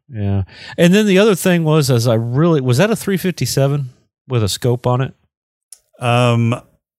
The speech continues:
Speaker 2: yeah, I think so.
Speaker 1: Yeah. Yeah. Last time I checked, there's a, there's just a slight kick when you shoot that gun.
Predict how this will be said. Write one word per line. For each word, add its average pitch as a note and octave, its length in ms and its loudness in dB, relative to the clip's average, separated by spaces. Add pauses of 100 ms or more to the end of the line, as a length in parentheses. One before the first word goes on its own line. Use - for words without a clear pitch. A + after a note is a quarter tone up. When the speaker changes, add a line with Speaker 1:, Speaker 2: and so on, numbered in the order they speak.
(200)
Speaker 2:
yeah, A#2 240 -4
I F2 60 -4
think G2+ 200 -2
so. D#2+ 360 -4 (220)
Speaker 1:
Yeah. B2 400 0 (280)
Yeah. G2+ 300 0 (1600)
Last G#3 220 -2
time G#3 180 0
I C3+ 80 2
checked, - 800 -2 (340)
there's B2+ 240 -2
a, A#2 320 -4 (200)
there's B2+ 280 2
just - 420 -4
a A2+ 140 -4
slight C3 800 -4
kick F#2+ 360 -4
when G2 220 -4
you F2+ 80 -6
shoot - 280 -8
that - 200 -10
gun. E2 300 -10